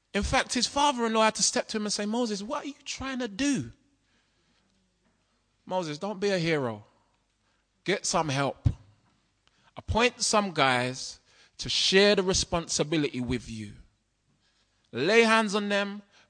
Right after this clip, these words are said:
pray for them, in trusting that God will give them the grace to deal with the issues that they got to deal with, allowing you to deal with the issues that you got to deal with."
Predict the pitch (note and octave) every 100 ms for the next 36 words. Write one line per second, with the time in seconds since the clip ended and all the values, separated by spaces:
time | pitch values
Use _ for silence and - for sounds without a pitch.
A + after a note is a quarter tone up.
0 | - G3+ G#3+ G#3+ G3 F#3 F3+ F3+ F3+ -
1 | _ _ _ _ _ D#3 C#3+ - G#3+ G#3+
2 | - G3 F#3 F#3+ G3+ A#2+ D#3 C#3 G#3 F3+
3 | F3+ D3+ G#3 E3+ F#3+ F#3 E3+ D3 E3+ E3
4 | - D#3 C3 E3+ D#3 D#3 C3 D3+ D3 -
5 | D#3 B2+ B2+ - D3+ E3+ D#3+ - B2 C3
6 | B2 A#2+ A#2+ A#2+ _ - - B2+ C#3 E3+
7 | F3 E3 F3+ G3 E3 C3+ F#3+ F3+ E3+ D3
8 | E3+ - D#3 C#3+ C3+ D#3+ G3 E3 - -
9 | C3+ C3+ A#2+ A#2+ B2+ -